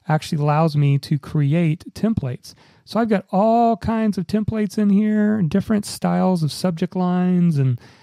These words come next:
and I can add them to this document to just give me some quick inspiration, because it's hard sometimes when you're just trying to come up with the top of your head.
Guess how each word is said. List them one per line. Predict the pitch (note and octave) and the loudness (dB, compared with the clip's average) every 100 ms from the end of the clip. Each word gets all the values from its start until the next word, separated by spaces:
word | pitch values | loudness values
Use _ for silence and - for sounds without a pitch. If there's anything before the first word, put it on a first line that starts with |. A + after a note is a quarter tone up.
| _ _ _ _ _ _ _ _ - | _ _ _ _ _ _ _ _ -6
and | C#3 | -2
I | D3+ | 0
can | D#3+ D#3 | -2 -2
add | E3 F3 | 0 2
them | E3 F3+ | 2 2
to | - D#3+ | 2 0
this | C3 | 0
document | - C#3+ D3+ F3 D3+ D3+ F3 | 0 -2 0 0 2 2 0
to | D#3 | -6
just | C3+ D3+ D#3 | -4 -6 -4
give | D3 E3+ | -2 0
me | F3 E3 | 0 0
some | - | -2
quick | C#3 - F3 E3 | -8 -4 -4 -2
inspiration, | E3 - C#3+ D3 D3+ C3+ A#2 A#2 A#2 _ _ D3+ | -4 -2 -2 0 -2 -4 -6 -8 -12 _ _ -10
because | C#3 D#3 D3+ D3+ D#3 D3 | -4 2 4 4 4 2
it's | G3 | -2
hard | - G3 A#3+ C#4 | -2 -4 -4 -4
sometimes | - D#3+ D3 C#3 C3+ | -4 -4 -4 -4 -4
when | C#3 D3 | -4 -2
you're | D3+ | -2
just | D3+ - | -4 -6
trying | - D#3 E3 | -6 -2 -2
to | |
come | D#3+ E3 | -2 -2
up | D#3 | -4
with | C#3+ | -6
the | C3 | -6
top | D3+ C#3+ | -4 -2
of | |
your | C#3 | -2
head. | C3+ C3 C#3 | 0 -2 -6